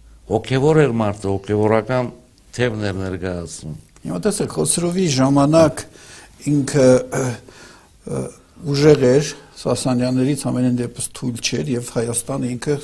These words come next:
Speaker 2: խոշոր դիրքեր, կարելի ասել, այս
Speaker 1: Այո։
Speaker 2: ժամանակ առաջինն էր, ը, այս,
Speaker 1: Այո։
Speaker 2: այս մեր տարածաշրջանում։
Speaker 1: Այո։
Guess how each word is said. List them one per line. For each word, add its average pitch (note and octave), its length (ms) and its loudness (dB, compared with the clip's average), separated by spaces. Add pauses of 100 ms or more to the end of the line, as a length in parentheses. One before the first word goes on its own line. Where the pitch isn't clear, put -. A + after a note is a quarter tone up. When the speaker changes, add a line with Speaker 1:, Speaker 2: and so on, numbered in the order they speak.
Speaker 2:
խոշոր C#3 380 -4
դիրքեր, C3 420 -4
կարելի C3+ 360 2
ասել, C3 280 0
այս B2 80 0
Speaker 1:
Այո։ B2 80 -4
Speaker 2:
ժամանակ C#3 420 0
առաջինն C#3 480 -2
էր, - 200 -8 (320)
ը, A#2+ 200 -6
այս, F#2 220 -4
Speaker 1:
Այո։ - 160 -8
Speaker 2:
այս - 80 -8
մեր B2 200 -10
տարածաշրջանում։ B2 1000 -2 (240)
Speaker 1:
Այո։ - 200 -16